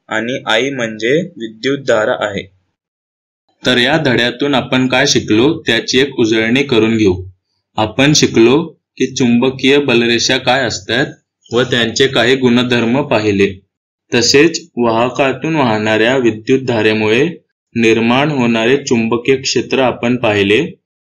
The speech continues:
आणि त्याची दिशा ओळखण्यासाठी आपण उजव्या हाताच्या अंगठ्याचा नियम शिकलो.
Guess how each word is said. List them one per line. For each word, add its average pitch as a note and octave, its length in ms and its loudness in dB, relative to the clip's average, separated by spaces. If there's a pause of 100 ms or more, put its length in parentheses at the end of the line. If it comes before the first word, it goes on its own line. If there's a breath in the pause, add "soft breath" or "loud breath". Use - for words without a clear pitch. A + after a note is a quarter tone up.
(140)
आणि A#2 400 0
त्याची - 320 -2
दिशा C3 380 0
ओळखण्यासाठी B2 1000 0 (520)
आपण B2+ 520 -2 (1160)
उजव्या B2+ 360 2
हाताच्या B2+ 920 -2
अंगठ्याचा A#2+ 520 -2
नियम A#2+ 380 0
शिकलो. G2+ 440 -2